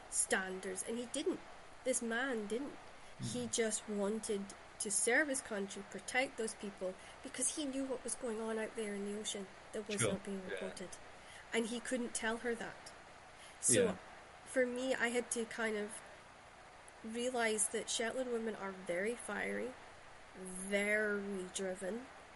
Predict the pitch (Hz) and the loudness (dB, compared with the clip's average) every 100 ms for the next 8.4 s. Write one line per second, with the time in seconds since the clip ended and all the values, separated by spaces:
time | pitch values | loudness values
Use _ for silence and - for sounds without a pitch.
0 | - - 208 190 190 208 214 226 220 190 | -18 -10 -4 -4 -2 6 8 8 6 4
1 | 190 185 180 - 180 175 - 214 190 214 | 2 -2 0 0 -2 -4 -2 -2 2 2
2 | 196 196 170 170 190 185 - - - - | 2 2 2 0 -2 -4 -8 -6 -6 -6
3 | - - - - 190 156 156 180 - 170 | -12 -16 -16 -6 -4 0 0 0 -4 -4
4 | 175 139 113 - - - - - - - | -6 -8 -10 -14 -14 -16 -14 -14 -14 -16
5 | - - 226 220 214 202 - - - - | -16 4 6 8 6 0 -6 -16 -16 -16
6 | - - - - - 208 233 254 254 - | -18 -18 -16 -14 -6 0 2 2 0 2
7 | 220 220 196 - - 190 233 202 - 196 | 2 4 2 0 0 4 4 2 0 -4
8 | - 175 180 | -4 -4 -4